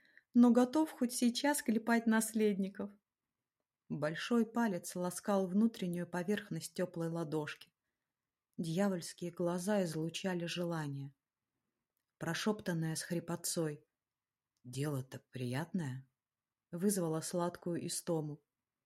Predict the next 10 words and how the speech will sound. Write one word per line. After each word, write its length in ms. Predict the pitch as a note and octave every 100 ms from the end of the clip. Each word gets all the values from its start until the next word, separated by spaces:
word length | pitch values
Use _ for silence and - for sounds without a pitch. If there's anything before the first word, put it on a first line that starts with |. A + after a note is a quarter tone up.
| _ _ _
Лина 320 | A3+ A#3 G#3
прикусила 640 | G3+ F#3+ - F#3 - G3+ E3+
нижнюю 520 | E3+ E3+ E3 E3+ E3
губу. 460 | E3 D#3+ D#3+ D3 _ _ _ _ _ _ _ _ _ -
Тимур 360 | F3+ G3 G3+
зарычал, 680 | D#3 E3 F#3 F#3 - A3+ A3+
вперев 480 | - - F#3+ E3+ -
взгляд 440 | E3 F3 F#3 G3
в 100 | -
потолок. 640 | - E3 E3+ E3 D3 C#3+